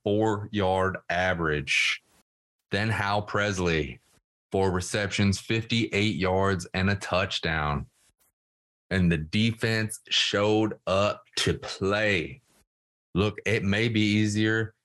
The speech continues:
to tell you who didn't get an interception. I got Al Walcott, Devin Lemear, A J McCarty, Mark Milton. All of them got their hands on the ball. Turnovers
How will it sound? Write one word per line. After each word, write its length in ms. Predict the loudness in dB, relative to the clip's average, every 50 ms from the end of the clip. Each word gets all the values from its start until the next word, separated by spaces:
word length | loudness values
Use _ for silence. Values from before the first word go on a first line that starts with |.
| -6
to 100 | -4 -4
tell 220 | 0 0 0 2 2
you 160 | 2 2 2
who 180 | 2 2 2 0
didn't 420 | 0 0 0 2 2 2 2 2
get 180 | 2 0 0 2
an 140 | 2 2 2
interception. 840 | 2 2 2 0 0 0 -2 0 -2 -2 -2 -2 0 0 0 -2 -4 -8 -20 _ _
I 100 | -8 -4
got 260 | -4 -2 -2 -4 -4 -4
Al 260 | -4 -2 0 0 0 0
Walcott, 720 | 0 2 2 2 0 0 -2 -2 0 2 2 0 -2 -4 -8 _ _ _ _ _ _ _ _ _ -4
Devin 300 | -2 0 2 2 2 2
Lemear, 640 | 2 2 2 2 2 2 2 2 2 0 -2 -2 -6 _ _ _ _ _ _ _ _ -6 -2
A 160 | -2 0 0
J 180 | 0 0 0 0
McCarty, 840 | 0 -2 -4 -4 -2 0 2 2 2 2 2 2 2 2 0 -2 -4 _ _ _ _ _ _ _ _ _ _ -4
Mark 380 | -2 0 2 2 0 -2 -2 0
Milton. 580 | 0 2 2 2 0 0 0 2 2 2 0 -2 _ _ _ _ _ _ -4
All 200 | -2 0 2 2
of 80 | 2 0
them 120 | 0 0
got 200 | 0 0 0 0
their 120 | 0 -2 0
hands 320 | 0 0 0 0 0 2
on 140 | 2 2 0
the 60 | 0
ball. 540 | 0 0 0 0 2 2 0 0 -2 -4 _ _ _ _ _ _ _ _ _ _ _ -6
Turnovers 880 | -2 0 2 2 2 2 0 2 2 2 2 2 0 -4 -8 -12 -14